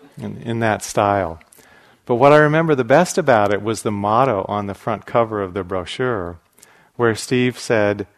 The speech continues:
"It's better to do nothing than to waste time." So this is kind of our goal as meditators, to do nothing.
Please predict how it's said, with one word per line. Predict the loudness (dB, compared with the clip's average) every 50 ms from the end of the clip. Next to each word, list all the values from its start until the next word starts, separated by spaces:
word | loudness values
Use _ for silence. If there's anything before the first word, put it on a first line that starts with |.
| _ _ _ _ _ -4
"It's | -4 -4 -4 -2
better | 0 4 4 6 4 4
to | 0 -4 -6
do | -4 -4 -4 -2
nothing | -2 -2 -2 -2 -4 -6 -6 -6 -6
than | -8 -10 -10
to | -8 -10
waste | -8 -4 -4 -6 -6 -8 -12 -10
time." | -10 -8 -8 -10 -12 -14 -18 -20 _ _ _ _ _ _ _ _ _ _ _ _ _ _ _ _ -20 _ -20 -20 -20 -20 -20 -20 -20 _ -20 -20 -20 -20 -20 -20 -20 -20 -20 -20 -20 _ -20 -20 _ _ _ _ _ _ _ _ _ _ _ _ _ _ -20 -20 -20 _ _ _ _ _ -20 -20 _ _ _ -12
So | -4 -2 0 0
this | 2 2
is | 0 0
kind | 0 -2 0 2 2 2
of | 0 2
our | 2 2 0
goal | 0 0 2 2 4 4 4 4 2 0
as | -2 -2
meditators, | -2 -2 0 0 -2 -2 -2 -2 0 0 0 0 -2 -4 -6 -10 -14
to | -8 -8 -8
do | -4 -4 -4 -4 -4
nothing. | -4 -4 -2 -2 0 -2 -2 -4 -6 -8 -10 -12 -16 -18